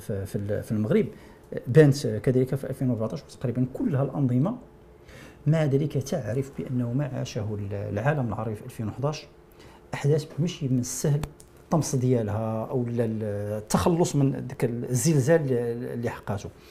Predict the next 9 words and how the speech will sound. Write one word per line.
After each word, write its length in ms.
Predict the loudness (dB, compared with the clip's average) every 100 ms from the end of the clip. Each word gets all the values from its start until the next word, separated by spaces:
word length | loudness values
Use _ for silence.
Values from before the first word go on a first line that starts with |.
| -20 -18 -18 -18 -18 -20 -20 -20 -20 -20 -20 -20 -20 -20 -20 -18 -4
وربما 720 | 0 4 4 10 10 12 10 10
كلهم 520 | 8 2 8 8 8
تيشعروا، 560 | 6 2 4 6 6 4 -2
وبما 320 | 6 6 6
فيه 420 | 4 4 4 2 -4 0
المغرب 260 | 2 2 0
تيشعر 340 | 0 0 2
بأنه 360 | 2 2 0 -2 -2
إما، 560 | 4 6 8 8 6